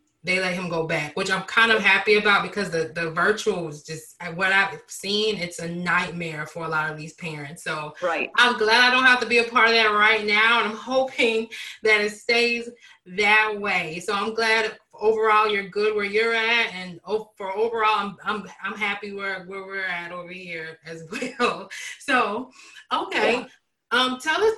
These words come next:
Speaker 1: tell us a little bit about your dating story. What you got for us
Speaker 2: <laughs>
Speaker 1: today?
Speaker 2: So, I, when I was in my thirties, I was already divorced. I was a single mom. I had one child, and he was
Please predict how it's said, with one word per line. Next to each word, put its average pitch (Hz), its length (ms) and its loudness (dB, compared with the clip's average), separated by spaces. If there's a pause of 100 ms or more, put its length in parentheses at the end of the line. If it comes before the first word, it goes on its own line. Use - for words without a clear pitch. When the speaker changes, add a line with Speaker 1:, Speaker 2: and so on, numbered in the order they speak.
Speaker 1:
tell 269 220 2
us 339 160 0
a 349 80 -8
little 349 180 0
bit 330 160 -2
about 320 260 2
your 311 140 -6
dating 311 340 2
story. 233 720 -2
What 220 220 -2
you 254 80 -12
got 233 260 2
for - 80 -6
us - 220 0 (120)
Speaker 2:
<laughs> - 140 -2
Speaker 1:
today? 415 640 -4
Speaker 2:
So, 277 540 2 (440)
I, 262 280 -4
when 269 260 0
I 339 160 0
was 349 320 2
in 294 80 2
my 311 260 2
thirties, 190 800 0 (420)
I 233 160 -2
was 226 300 2
already 226 280 2
divorced. 202 600 2
I 170 100 0
was 170 160 2
a 180 80 2
single 220 280 0
mom. 180 260 2
I 180 80 -2
had 180 200 0
one 185 220 2
child, 180 360 0
and 185 160 2
he 196 280 -2
was 180 400 0